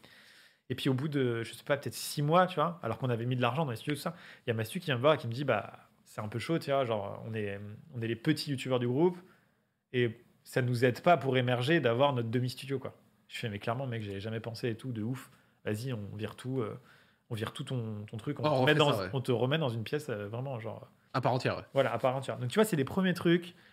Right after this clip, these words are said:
Speaker 1: d'un point de vue immobilier, tu fais, ah, ok, il y a des, il y a des trucs qui marchent pas.
Speaker 2: Les premières problématiques,
Speaker 1: Les premières
Speaker 2: les premiers
Speaker 1: problématiques.
Speaker 2: bails que tu rencontres, ouais.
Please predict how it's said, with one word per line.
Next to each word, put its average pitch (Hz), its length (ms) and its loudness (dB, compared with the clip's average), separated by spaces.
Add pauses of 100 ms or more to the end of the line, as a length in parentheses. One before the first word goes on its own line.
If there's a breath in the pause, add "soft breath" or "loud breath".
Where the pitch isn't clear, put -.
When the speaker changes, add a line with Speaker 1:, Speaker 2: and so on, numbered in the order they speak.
(140 soft breath)
Speaker 1:
d'un 123 100 0
point 143 140 0
de 135 40 0
vue 143 120 2
immobilier, 151 400 4
tu 170 100 -2
fais, 147 240 2 (460 loud breath)
ah, 117 100 0
ok, 117 180 -2 (760)
il 131 80 -6
y 127 40 2
a 120 80 6
des, 117 200 0
il 117 40 -2
y 120 60 0
a 113 40 2
des 113 80 -4
trucs 131 160 -10
qui 131 100 -8
marchent 113 180 -8
pas. 139 60 2
Speaker 2:
Les 135 40 4
premières 170 260 4
problématiques, 156 560 4
Speaker 1:
Les 160 60 8
premières 143 180 8
Speaker 2:
les 139 40 4
premiers 143 300 6
Speaker 1:
problématiques. 135 480 6
Speaker 2:
bails 131 180 4
que 135 80 0
tu 127 140 0
rencontres, 117 360 -2
ouais. - 80 -8